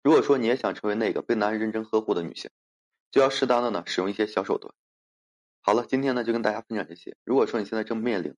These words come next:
婚姻、情感挽回一些问题困惑，不知如何解决处理的话，就添加个人微信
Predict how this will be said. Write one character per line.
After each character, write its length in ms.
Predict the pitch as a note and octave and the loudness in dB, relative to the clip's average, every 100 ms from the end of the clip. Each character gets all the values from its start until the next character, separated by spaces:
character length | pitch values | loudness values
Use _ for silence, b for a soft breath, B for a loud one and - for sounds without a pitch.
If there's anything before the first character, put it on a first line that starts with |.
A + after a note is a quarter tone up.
| _ | _
婚 140 | A#2 | 0
姻、 200 | A2+ A#2 | 0 -2
情 180 | A2+ G#2+ | -4 -6
感 200 | G#2 G#2 | -4 -2
挽 140 | F#2 - | -2 -2
回 140 | F#2 | -4
一 20 | |
些 140 | F#2+ G2 | -2 -4
问 140 | F#2+ | -4
题 40 | F2+ | -6
困 180 | G2 E2 | -8 -10
惑， 140 | - _ | -14 _
不 80 | A#2+ | -2
知 80 | A#2+ | -2
如 100 | A#2 | -2
何 140 | A#2 | -4
解 160 | A2+ F2+ | -2 -2
决 100 | G2 | -2
处 160 | - | -2
理 80 | F2+ | -6
的 80 | - | -6
话， 120 | - | -10
就 100 | G2 | -8
添 160 | - G#2 | -6 -6
加 100 | E2+ | -6
个 60 | - | -6
人 100 | F#2+ | -4
微 100 | G2 | -4
信 160 | G2 | -6